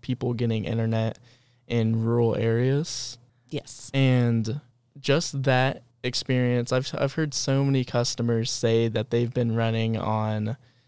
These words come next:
Speaker 1: like, a satellite dish for their internet.
Speaker 2: Yeah.
Speaker 1: And fiber internet is so much faster than that, and so much more consistent that they're able to do things that they've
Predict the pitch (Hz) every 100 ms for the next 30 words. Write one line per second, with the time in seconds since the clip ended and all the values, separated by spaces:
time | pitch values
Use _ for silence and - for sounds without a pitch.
0 | - 123 110 110 - 117 117 - 117 110
1 | 107 104 113 104 107 - - - - 127
2 | 117 117 95 104 - - - - _ 160
3 | 165 214 180 127 123 120 113 - 160 -
4 | 127 139 151 151 147 143 139 - 120 110
5 | - - - 123 135 147 - 110 110 120
6 | - 143 143 147 147 170 - _ _ _
7 | _ _ - 127 117 117 113 - - -
8 | 120 127 123 - - - - - 127 120
9 | 127 131 110 - - 113 - 127 127 -
10 | 123 113 110 - 117 127 131 147 143 127
11 | 117 117 113 - 120 120 123 - 110 107
12 | 113 107 110